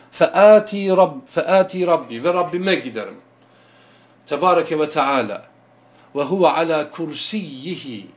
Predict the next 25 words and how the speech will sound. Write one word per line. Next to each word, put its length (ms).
Ki 220
o 340
kürsisinin 840
üzerindedir. 960
"Fe 440
bunun 180
üzerine 560
ehirru 600
lehu 340
saciden." 880
Ben 260
diyor 180
Rabbime 380
secdeye 460
kapanırım. 540
Ki 100
bakın 240
bu 120
hadiste 640
Resulullah 320
sallallahu 240
aleyhi 140
ve 40
sellem 220
Rabbimizi 680